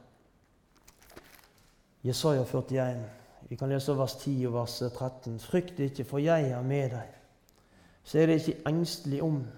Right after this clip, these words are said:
for jeg er din Gud. Jeg styrker deg og hjelper deg, og holder deg oppe med min rettferds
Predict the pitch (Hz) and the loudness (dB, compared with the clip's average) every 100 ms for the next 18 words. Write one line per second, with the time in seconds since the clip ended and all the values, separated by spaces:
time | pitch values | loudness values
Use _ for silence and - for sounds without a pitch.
0 | - - 127 131 143 143 147 147 151 165 | -16 -4 -2 -2 0 2 4 4 2 4
1 | 170 127 - - - _ _ - - - | 2 0 -6 -18 -20 _ _ -20 -20 -20
2 | - - _ 120 135 139 135 135 135 - | -20 -20 _ 0 2 2 2 -2 -2 0
3 | 147 123 120 117 - 127 123 131 - 123 | 0 2 -2 -4 -4 0 2 0 -2 -4
4 | 113 123 - - _ _ _ _ - - | -4 -8 -14 -20 _ _ _ _ -8 2
5 | 139 135 139 143 - - 117 110 - - | 4 6 4 0 -4 -2 0 -2 -8 -10
6 | 117 120 143 131 113 110 120 123 - 117 | -4 0 2 2 0 -4 -6 -8 -6 -6
7 | 101 - - | -6 -8 -10